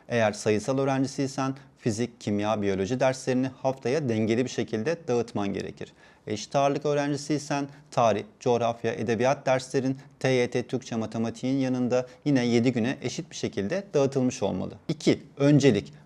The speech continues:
Zorlandığın konuları öncelikli olarak çalışmalısın ve somut planlar yapmalısın. "Ben matematik çalışacağım." değil. "Ben bugün köklü sayılardan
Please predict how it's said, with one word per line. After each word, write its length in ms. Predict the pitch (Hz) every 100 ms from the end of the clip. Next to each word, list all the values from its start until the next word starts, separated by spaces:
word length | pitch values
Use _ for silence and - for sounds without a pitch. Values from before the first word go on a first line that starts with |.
| 117
Zorlandığın 600 | 135 151 165 175 196 233
konuları 460 | 185 151 131 214 -
öncelikli 460 | 156 147 151 151 156
olarak 340 | 110 101 101
çalışmalısın 640 | 107 107 - 98 104 107 - - -
ve 220 | 131 190 214
somut 380 | - 147 160 156
planlar 380 | 131 127 123 117
yapmalısın. 600 | 101 - 95 95 - - - -
"Ben 180 | 147 175
matematik 560 | 160 143 147 139 151 -
çalışacağım." 680 | 131 120 123 107 147 202 196
değil. 240 | 127 95 - - _ -
"Ben 260 | 131 127 170 -
bugün 320 | 131 135 131 185
köklü 380 | - 139 143
sayılardan 720 | - 160 131 117 104 131 220